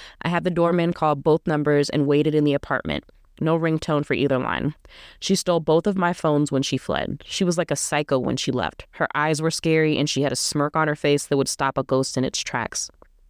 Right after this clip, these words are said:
It so frightens me to see her in this type of state. Yet I'm very concerned about having no phone line at this late hour. If something were to happen, I have no means of help."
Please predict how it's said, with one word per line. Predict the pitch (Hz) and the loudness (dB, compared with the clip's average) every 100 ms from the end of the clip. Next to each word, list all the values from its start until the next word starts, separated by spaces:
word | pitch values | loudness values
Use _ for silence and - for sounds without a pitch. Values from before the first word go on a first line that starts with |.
| _ _ - | _ _ -2
It | 170 - | -2 0
so | 185 196 | 0 0
frightens | - 160 180 170 | -2 0 0 2
me | 170 | 2
to | 147 | 2
see | - 143 | 2 2
her | 151 | 2
in | 131 | 2
this | 135 | 0
type | - 131 - | 0 -2 -2
of | |
state. | - 135 120 - - - - - - | -2 -2 -2 -6 -20 -20 -20 -20 -8
Yet | 175 165 | -2 0
I'm | 165 156 | 2 2
very | 156 170 175 | 2 2 2
concerned | 185 - 160 156 | 0 0 -2 0
about | 135 156 | -2 -2
having | 143 147 | -2 0
no | 139 | 0
phone | - 143 143 | 0 0 2
line | 127 131 | 2 0
at | 131 - | 0 -2
this | - | -2
late | 135 127 | 0 -2
hour. | - - - - - - - | -4 -6 -8 -10 -18 -20 -8
If | 147 - | -6 -2
something | 170 185 180 | -2 0 0
were | 160 | 0
to | |
happen, | 147 143 143 170 175 - - | 0 -2 0 0 0 -2 -2
I | |
have | 151 139 | 0 2
no | 139 143 139 | 4 4 4
means | 131 - - | 2 0 -4
of | |
help." | - 123 - | -4 -6 -6